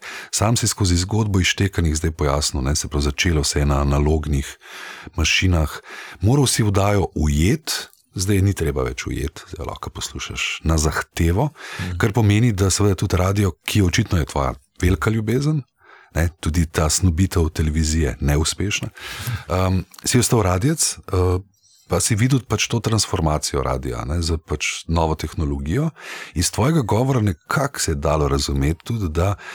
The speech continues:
Speaker 1: podtalno Izštekani seveda tudi želijo biti malo drugačni v smislu te poblaznelosti tehnologije. Ne vem, zakaj sem tako razumel. V vsem tem se pravi, da je to, dobili ste se skupaj v Križankah, ljudje v živo, okej, nekateri smo bili na daljavo,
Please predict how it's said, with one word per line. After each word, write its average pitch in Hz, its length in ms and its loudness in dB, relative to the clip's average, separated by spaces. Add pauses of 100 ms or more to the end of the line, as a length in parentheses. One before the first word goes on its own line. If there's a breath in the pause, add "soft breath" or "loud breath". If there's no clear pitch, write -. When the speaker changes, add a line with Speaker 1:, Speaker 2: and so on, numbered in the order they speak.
(540 loud breath)
Speaker 1:
podtalno 92 580 2
Izštekani 92 640 2
seveda 87 360 2
tudi 104 280 0
želijo 87 520 2 (580 loud breath)
biti 98 260 0
malo 95 220 4
drugačni 92 540 2
v 90 100 2
smislu 90 380 -2
te 87 320 2 (460)
poblaznelosti 85 880 0 (580)
tehnologije. 65 580 -2
Ne 78 100 2
vem, 120 200 4
zakaj 76 300 -2
sem 64 180 -2
tako - 180 -6
razumel. 65 380 -2
V 71 120 2
vsem 113 260 2
tem 120 220 2
se - 160 0
pravi, 98 300 0
da 85 80 2
je 85 80 2
to, 110 180 0 (400 loud breath)
dobili 104 320 2
ste 120 180 -2
se - 160 -2
skupaj - 380 -4
v 76 120 -4
Križankah, 98 680 -6
ljudje 78 400 2
v 73 100 0
živo, 98 420 0
okej, - 260 -6
nekateri 67 360 -4
smo - 200 -6
bili 65 180 -2
na 80 100 2
daljavo, 82 500 0